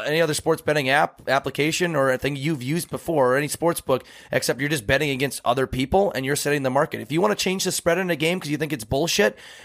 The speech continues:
you can, you can create an order in the app, um,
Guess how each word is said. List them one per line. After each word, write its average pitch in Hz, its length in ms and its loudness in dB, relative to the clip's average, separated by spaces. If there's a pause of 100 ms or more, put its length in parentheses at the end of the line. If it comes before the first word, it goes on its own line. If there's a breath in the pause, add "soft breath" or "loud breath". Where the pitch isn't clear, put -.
you 180 100 0
can, 185 240 0 (260)
you 165 120 -6
can 175 160 -6
create 190 240 2
an 196 100 -2
order 160 320 2
in 156 160 0
the 156 120 -2
app, 147 380 2 (360 loud breath)
um, 127 400 2